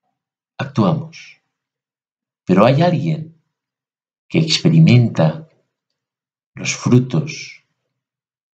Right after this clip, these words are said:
y las consecuencias de eso que hacemos. Ese alguien es el Purusha, que está al mismo tiempo dentro y fuera de nosotros,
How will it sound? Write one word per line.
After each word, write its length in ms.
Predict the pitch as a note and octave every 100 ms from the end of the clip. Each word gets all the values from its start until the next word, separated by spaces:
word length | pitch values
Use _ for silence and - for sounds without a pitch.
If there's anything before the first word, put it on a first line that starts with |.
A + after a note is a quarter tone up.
| _
y 80 | -
las 160 | D#3 -
consecuencias 800 | D#3+ - - F#3 E3 - E3 -
de 100 | E2
eso 200 | - -
que 100 | C3+
hacemos. 680 | - - - - - - _ _ _ _ _ _ _ _ _ _
Ese 320 | B2+ - B2+
alguien 600 | B2 F2+ E2+ - - _ _ _ _ _ _
es 140 | -
el 120 | A2 -
Purusha, 520 | B2+ B2+ - - - _ _ _ _ _ _ _ _ _ _ _ _
que 460 | A#2+ B2+ C3+ - - - _ _ _ _
está 380 | - - B2+ B2
al 120 | A#2+
mismo 280 | B2+ B2 A#2+
tiempo 400 | C3 B2+ - A#2+
dentro 540 | A2 C#3 C#3 A#2+ G#2
y 40 |
fuera 320 | G2 - G#2+ G#2
de 120 | G2
nosotros, 720 | F#2 - - C3+ - - -